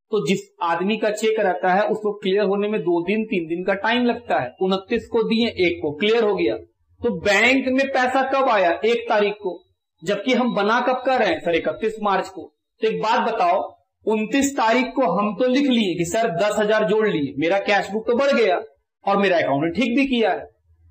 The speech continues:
लेकिन इकतीस मार्च तक वो check जमा ही नहीं हुआ है bank में।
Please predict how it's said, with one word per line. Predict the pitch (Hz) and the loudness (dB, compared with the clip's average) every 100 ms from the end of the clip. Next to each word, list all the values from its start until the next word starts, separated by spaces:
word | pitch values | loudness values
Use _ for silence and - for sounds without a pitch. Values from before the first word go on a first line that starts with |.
| _ _ | _ _
लेकिन | 175 208 247 285 | -2 0 0 0
इकतीस | 269 240 254 240 - 294 226 | 0 0 -2 -2 -2 -2 0
मार्च | 233 240 254 - | 0 2 0 -2
तक | 269 262 | -4 0
वो | 269 269 | 0 -2
check | - 269 277 139 | 0 0 0 -2
जमा | 214 190 196 | 0 2 4
ही | 233 277 | 4 4
नहीं | 277 | 4
हुआ | 277 269 | 4 4
है | 269 | 2
bank | 247 240 | 2 2
में। | 226 175 | 0 -6